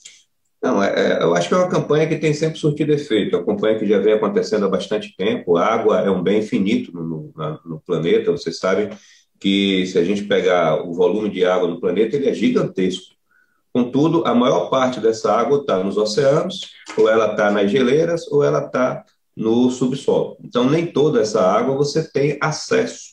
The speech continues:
não é? Então, a parcela que a gente tem acesso de água de qualidade, água doce, para que a população possa usar, ela é bem mais limitada. Então, nós temos que fazer um bom uso dela. Então, a Embasa, uma das preocupações grandes que se tem é pelo bom uso,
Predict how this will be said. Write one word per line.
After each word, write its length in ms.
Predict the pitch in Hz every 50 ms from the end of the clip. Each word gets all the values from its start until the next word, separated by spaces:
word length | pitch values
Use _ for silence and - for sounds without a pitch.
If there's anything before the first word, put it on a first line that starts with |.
| _ _ _ _ -
não 160 | 101 - 131
é? 160 | 147 180 208 - - _ _ _ _ _ _
Então, 300 | - 110 113 117 - -
a 80 | - -
parcela 520 | - - 110 - - - 156 165 170 165
que 80 | 151 -
a 60 | 143
gente 180 | 127 127 123 -
tem 120 | 123 113
acesso 440 | 104 101 101 - 101 98 95 - 98
de 160 | 90 87 92
água 320 | 98 104 113 110 107 107 98
de 100 | - -
qualidade, 720 | - 104 101 98 95 82 90 90 92 95 92 85 80 80 85
água 260 | 85 95 98 - -
doce, 560 | - - 92 98 101 98 - - - 101 -
para 120 | - - -
que 80 | 92
a 40 | 90
população 580 | 90 90 87 - 92 92 87 - - 82 - -
possa 300 | - 90 - - - 147
usar, 260 | 131 113 110 113 127
ela 120 | 143 160
é 100 | 160 -
bem 160 | 190 214 233
mais 200 | 143 135 117 107
limitada. 480 | 101 98 90 82 - - - - - - - _ _ _ _ _ - - - - _ _ -
Então, 260 | 107 101 120 127 139
nós 140 | 151 147 -
temos 220 | - 156 165 165
que 40 | -
fazer 220 | - - 120 139
um 100 | 156 147
bom 240 | 123 - 143 160 170
uso 380 | 135 127 156 170 - - 85 80
dela. 200 | - - - - _ _ _ _ _ _ - - _ _ -
Então, 460 | 87 85 82 - 104 110 120 120 -
a 100 | - 107
Embasa, 720 | 101 101 101 98 104 120 131 139 135 139 151 143 - - 98
uma 200 | - 104 101 104
das 100 | 104 -
preocupações 680 | - 107 104 101 - - 95 92 - 101 95 87 85
grandes 360 | 85 87 90 90 90 87 -
que 80 | - -
se 240 | - 139 127 -
tem 260 | - 123 131 143 151 147
é 60 | 131
pelo 260 | - - 147 143 123
bom 320 | 101 101 104 131 156 170
uso, 580 | 139 113 113 120 131 131 123 147 160 170 170